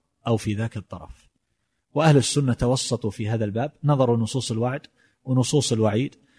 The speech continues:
فالإنسان بحاجة إلى أن يجتهد. والنبي صلى الله عليه وسلم كما مضى في نصوص الخوف: "لو تعلمون ما أعلم لضحكتم قليلاً ولبكيتم كثيراً"،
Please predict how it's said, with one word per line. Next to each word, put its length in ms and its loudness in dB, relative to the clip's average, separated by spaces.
فالإنسان 560 0
بحاجة 420 -2
إلى 280 -2
أن 140 -4
يجتهد. 560 -2
والنبي 400 4
صلى 220 -2
الله 260 2
عليه 120 2
وسلم 300 -2
كما 260 2
مضى 320 4
في 120 -2
نصوص 340 0
الخوف: 320 -2
"لو 100 4
تعلمون 580 4
ما 180 2
أعلم 360 2
لضحكتم 640 2
قليلاً 560 2
ولبكيتم 800 4
كثيراً"، 540 -2